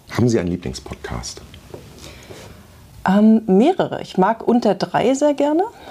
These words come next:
Speaker 2: ähm, und einer, der tatsächlich von zwei jungen C-D-U-Politikerinnen gemacht wird, der heißt Woman's Planning.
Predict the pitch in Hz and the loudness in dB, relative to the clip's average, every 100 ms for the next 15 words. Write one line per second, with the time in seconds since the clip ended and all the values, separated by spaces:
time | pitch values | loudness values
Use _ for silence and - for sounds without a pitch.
0 | - 208 214 220 226 214 214 220 - 196 | -2 2 4 2 2 2 2 2 0 0
1 | 196 202 202 196 185 180 180 180 190 180 | 2 2 2 2 2 2 2 0 -2 -2
2 | - 185 - 180 175 175 175 - 160 247 | -2 -4 0 0 2 0 -2 -2 0 0
3 | - 214 175 175 165 156 165 165 170 175 | 0 0 0 0 -4 -2 -2 -2 0 0
4 | 180 - 226 208 208 247 262 156 - - | 0 -2 -2 0 0 0 0 -2 -8 -4
5 | 147 - | -2 -2